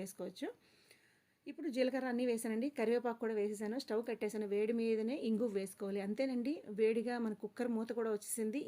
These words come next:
ఈ వేడి పొంగల్లోని చక్కగా ఈ పోపు వేసేసాను. చూసారు కదా ఎంత సాఫ్ట్గా ఉందో, కానీ ఇందులో ఇంకా నీళ్లు పడతాయి అనమాట. అంటే ఇంకా జారుగా ఉంటే బాగుంటుంది అని నాకు అనిపించింది కనుక ఇంకొక గ్లాసు, ఈ గ్లాస్తో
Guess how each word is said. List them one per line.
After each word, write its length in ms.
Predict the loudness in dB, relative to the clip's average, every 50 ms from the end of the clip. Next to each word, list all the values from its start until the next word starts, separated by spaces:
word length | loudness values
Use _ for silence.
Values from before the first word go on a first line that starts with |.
| -2
ఈ 40 | -4 -2 0 4
వేడి 280 | 4 6 6 4 2 0 -4 -4
పొంగల్లోని 580 | -4 -2 0 0 2 2 2 0 0 -2 -2 -4 -4
చక్కగా 360 | -8 -10 _ -6 -4 -2 0 -2 -2
ఈ 20 |
పోపు 320 | -2 -2 -2 -2 -2 -2 0 -2
వేసేసాను. 460 | -2 -2 -4 -6 -6 -4 -4 -4 -4 -6 -8 -14 -20 -12 _ 0
చూసారు 300 | 0 2 2 0 0 0
కదా 160 | 0 0 0 0 0 0
ఎంత 180 | 0 0 0 -2 -4 -4
సాఫ్ట్గా 420 | -2 -4 -4 -4 -2 0 0 0 0 0 0
ఉందో, 200 | 0 0 0 -2 -2 -2
కానీ 220 | -2 0 0 2 2 2
ఇందులో 200 | 2 2 2 2 2
ఇంకా 180 | 2 2 4 4
నీళ్లు 300 | 4 4 4 2 2 0 -2
పడతాయి 280 | -4 -4 -4 -4 -4 -4
అనమాట. 280 | -4 -4 -6 -4 -4 -4 -6 -6 -8 -14 -20 -16 -10 -4
అంటే 140 | 2 4 4 4
ఇంకా 140 | 4 4 4 2 2
జారుగా 360 | 0 0 0 0 2 2 2 2
ఉంటే 180 | 2 2 2 2 2 0
బాగుంటుంది 440 | 0 0 0 0 0 0 0 0 0 0
అని 80 | 0 0
నాకు 160 | 0 -2 -2 -2
అనిపించింది 500 | -2 0 0 0 -2 -2 -2 -2 -2 -2 -2 -4
కనుక 180 | -4 -6 -4 -4 -4 -2
ఇంకొక 300 | 0 0 0 -2 -2 -2 -2
గ్లాసు, 280 | -2 -2 -2 -4 -6 -6 -4
ఈ 100 | -2 -2 0 0
గ్లాస్తో 300 | 0 0 0 -2 -4